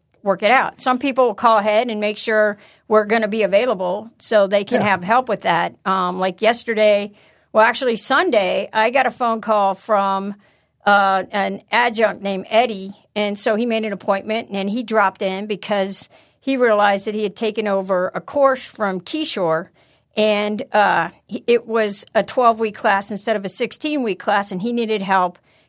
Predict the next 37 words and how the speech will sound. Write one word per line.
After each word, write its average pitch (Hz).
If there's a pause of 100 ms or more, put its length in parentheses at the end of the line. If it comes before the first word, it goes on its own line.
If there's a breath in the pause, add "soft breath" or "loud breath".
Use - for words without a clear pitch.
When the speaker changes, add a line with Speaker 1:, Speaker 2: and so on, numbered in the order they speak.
Speaker 1:
condensing 226
that 175
content 220 (320)
to 226
fit 233
into 208
a 185
twelve-week 202
Speaker 2:
Right. 143
Speaker 1:
class, 208
and 196
he'd 202
never 190
done 220
it 175
before. 147
So 202 (180 loud breath)
he -
dropped 220
in, 202
we 208
sat 202
down, 202
we 208
worked 196
through 196
it, 208 (400 soft breath)
and, 202
uh, 190
and 208
then 208
he 214
was 220
able 190
to 196
leave, 190
and, 185